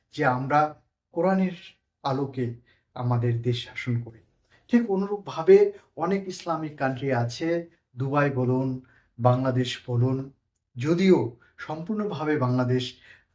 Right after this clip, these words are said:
ইসলামিক কান্ট্রি না, তারা রিপাবলিক কান্ট্রি অর্থাৎ গণপ্রজাতন্ত্রী বাংলাদেশ। ঠিক আফগানিস্তান আছে, তারা তালিবানি শাসন চালাচ্ছে। যদিও এই ধরনের দেশগুলোর নাম না নিলেও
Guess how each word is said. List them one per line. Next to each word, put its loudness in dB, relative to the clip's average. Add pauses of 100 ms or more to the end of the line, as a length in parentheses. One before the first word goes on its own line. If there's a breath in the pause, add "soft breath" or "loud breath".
(200)
ইসলামিক 0
কান্ট্রি 0
না, 2 (200)
তারা 0
রিপাবলিক 2
কান্ট্রি -2 (220)
অর্থাৎ -8
গণপ্রজাতন্ত্রী -2
বাংলাদেশ। -8 (420 soft breath)
ঠিক -6 (600)
আফগানিস্তান 0
আছে, -2
তারা -2
তালিবানি 0
শাসন -6
চালাচ্ছে। -6 (360 soft breath)
যদিও 4
এই 2
ধরনের -2
দেশগুলোর -4
নাম -2 (120)
না 2
নিলেও 2